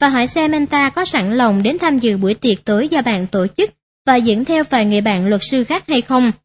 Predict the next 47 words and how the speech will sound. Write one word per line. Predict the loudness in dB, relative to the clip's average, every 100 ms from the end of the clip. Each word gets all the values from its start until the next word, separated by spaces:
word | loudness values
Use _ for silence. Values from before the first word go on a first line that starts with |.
| _ _ -4
Hãy | 0 2
thuyết | 2 2 2
phục | 0 0
họ | -2 0 0
rằng | 2 2 0 -6 _ _ _ _ _ _ -2
không | 0
chỉ | 0 0
họ | 2 4 4
là | 4
những | 2 2 2
người | 2
đầu | 4 2
tiên | 4 2 4
được | 2 2
nhìn | 0 0
thấy | 0
sản | 0 0 -2
phẩm | 0 0 2
mới | 4 2
thật | 2 -2 0
tuyệt | -2 0
vời | 2 2
này, | 2 2 0 -4 _ -4
mà | -2
họ | 0 0
còn | 2 2 2
có | 0
cơ | 0
hội | 2 2 2 2
gặp | 0 2
được | 0 0
những | 0 2
người | 0
quen | 0 0 0
của | 0 0
bạn. | 2 0 -2 _ _ -4
Biết | -2
đâu | 2 2
sẽ | 2 0
trở | 2 0
thành | 0 -2
khách | -2 -2
hàng | -2 -2
tiềm | 0 0 2
năng | 2 2
của | 0
họ. | 2 2 2